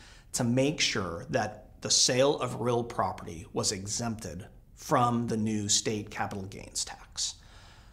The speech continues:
So make sure to let your clients know that, uh, property has become an even better investment now that it is exempt from that state capital gains tax.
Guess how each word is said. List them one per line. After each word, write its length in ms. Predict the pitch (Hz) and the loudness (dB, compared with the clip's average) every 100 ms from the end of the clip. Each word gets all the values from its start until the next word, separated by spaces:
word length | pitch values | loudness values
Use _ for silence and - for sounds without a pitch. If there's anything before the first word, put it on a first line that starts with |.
| - | -8
So 600 | - 139 117 135 170 - - - - - - | 2 4 6 4 2 -10 -20 -20 -20 -20 -6
make 180 | 117 120 | -4 0
sure 140 | - | 6
to 60 | 147 | 6
let 160 | 147 | 6
your 100 | 160 | 4
clients 460 | 160 156 160 170 - | 0 4 4 4 2
know 480 | 143 131 170 208 - - - | 2 4 2 0 -10 -12 0
that, 480 | 127 117 113 - | 4 4 2 0
uh, 160 | 127 110 | 0 -2
property 640 | - 127 135 143 120 156 - - - | 4 4 4 2 0 -2 -8 -18 -6
has 180 | 131 | -4
become 400 | 120 127 - 117 | -2 -4 0 0
an 60 | 120 | 2
even 240 | 117 113 | 0 -2
better 280 | 107 117 113 | 0 0 0
investment 720 | 104 101 80 - 87 90 - - - | -2 -4 -6 -6 -6 -12 -14 -16 -10
now 240 | 131 117 107 | -4 -2 -2
that 160 | 107 | -4
it 80 | 107 | -4
is 160 | 101 98 | -4 -4
exempt 440 | 98 - 87 85 | -4 -6 -6 -10
from 240 | - 120 107 | -10 -6 -4
that 200 | 95 - | -4 0
state 460 | - 98 90 - | 0 0 -6 -8
capital 340 | - - - 95 | -6 -6 -6 -10
gains 340 | - - - | -12 -12 -10
tax. 440 | - - - - | -10 -14 -10 -10